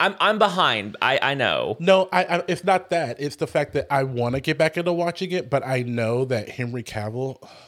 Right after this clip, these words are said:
Speaker 1: That they're taking him away, just like they took him away from Superman.
Speaker 2: God, that hot man. Like,
Speaker 1: Random, random side comment about that. I think I heard that him, Cal Cadet, and Ben Affleck are suing W B because of loss of work.
Speaker 2: Maybe they should.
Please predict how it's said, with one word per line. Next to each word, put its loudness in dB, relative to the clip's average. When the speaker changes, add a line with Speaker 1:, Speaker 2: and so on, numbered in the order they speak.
Speaker 1:
That 0
they're 2
taking -2
him 0
away, 4
just -4
like 0
they 0
took -4
him -4
away 0
from -8
Superman. -8
Speaker 2:
God, -4
that -10
hot -12
man. -16
Like, -20
Speaker 1:
Random, 0
random 0
side 2
comment -4
about -4
that. -2
I 2
think -4
I 0
heard 0
that 2
him, -4
Cal -2
Cadet, 2
and -4
Ben -2
Affleck -2
are -2
suing -6
W -2
B -10
because -2
of -4
loss 0
of -8
work. -6
Speaker 2:
Maybe -8
they -2
should. -6